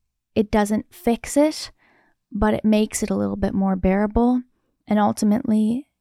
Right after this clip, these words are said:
for me, as someone who has been using them on a daily since,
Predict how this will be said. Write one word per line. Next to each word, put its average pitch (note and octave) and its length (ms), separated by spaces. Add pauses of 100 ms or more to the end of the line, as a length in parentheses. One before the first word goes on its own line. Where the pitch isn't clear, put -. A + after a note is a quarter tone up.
(320)
for A3+ 260
me, A3 480
as - 160
someone G#3+ 500 (400)
who A3+ 140
has G#3 400
been G#3 180
using G3+ 280
them F#3+ 140
on F#3+ 120
a F#3+ 80
daily F#3+ 440
since, G#3+ 600